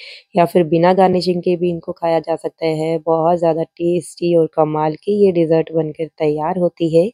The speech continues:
अब दो से तीन घंटे के लिए हम इसको फ्रिज में रख देंगे सेट होने के लिए। दो से तीन घंटे के बाद हम इसको सर्व करेंगे। तो ये देखिए फ्रेंड्स, दो से तीन घंटे तक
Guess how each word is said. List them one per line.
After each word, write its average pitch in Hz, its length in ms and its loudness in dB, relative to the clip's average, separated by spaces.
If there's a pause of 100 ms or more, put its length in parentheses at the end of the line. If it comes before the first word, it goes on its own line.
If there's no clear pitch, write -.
(180)
अब 190 160 2
दो 208 160 8
से 254 220 0
तीन 247 300 0
घंटे 226 320 0
के 220 140 -2
लिए 220 200 0
हम 180 180 2
इसको 185 260 0
फ्रिज 185 280 0
में 220 160 4
रख 202 120 0
देंगे 196 280 0
सेट 190 260 -4
होने 185 220 0
के 185 180 -2
लिए। 185 220 2 (520)
दो 170 200 4
से 180 220 2
तीन 226 300 4
घंटे 190 260 2
के 170 140 -4
बाद 156 220 -2
हम 156 180 -4
इसको - 260 -8
सर्व 165 280 2
करेंगे। 143 460 0
तो - 440 -2
ये 226 80 6
देखिए 214 320 6
फ्रेंड्स, 208 340 -2
दो 175 140 0
से 185 160 0
तीन 202 240 0
घंटे 185 300 0
तक 180 180 -4